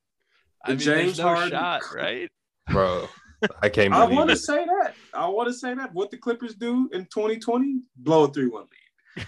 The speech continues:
Speaker 2: What did Doc do
Speaker 1: <laughs>
Speaker 2: last year? Blow a lead. What did he do in twenty fifteen? Blow a three one lead. What did
Speaker 1: We're
Speaker 2: he do with the
Speaker 1: talking about
Speaker 2: Magic?
Speaker 1: a three oh,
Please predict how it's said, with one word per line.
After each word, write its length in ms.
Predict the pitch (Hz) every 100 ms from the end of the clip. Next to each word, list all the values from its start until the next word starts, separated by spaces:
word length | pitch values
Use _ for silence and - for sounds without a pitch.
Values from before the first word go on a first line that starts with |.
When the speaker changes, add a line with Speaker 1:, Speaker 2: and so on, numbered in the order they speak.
| -
Speaker 2:
What 100 | 165
did 140 | 202 190
Doc 260 | 202 175
do 140 | 214 208
Speaker 1:
<laughs> 40 |
Speaker 2:
last 360 | 226 240 247 254
year? 320 | 254 254 247 - -
Blow 280 | 156 151 135
a 20 |
lead. 360 | 113 82 - -
What 200 | 185 233
did 100 | 233
he 80 |
do 180 | 180 220
in 100 | 214
twenty 280 | - 226 220
fifteen? 680 | 233 226 - 254 262 262 254 - - -
Blow 240 | 175 180
a 60 | 160
three 140 | 147
one 180 | 139 127
lead. 140 | 117 110
What 160 | 170
did 80 | 220
Speaker 1:
We're 60 | 233
Speaker 2:
he 40 |
do 20 |
with 100 | 214
the 80 | 196
Speaker 1:
talking 100 | 160
about 280 | 196 220 226
Speaker 2:
Magic? 140 | - -
Speaker 1:
a 280 | - -
three 340 | 139 135 156 135
oh, 500 | 160 214 185 127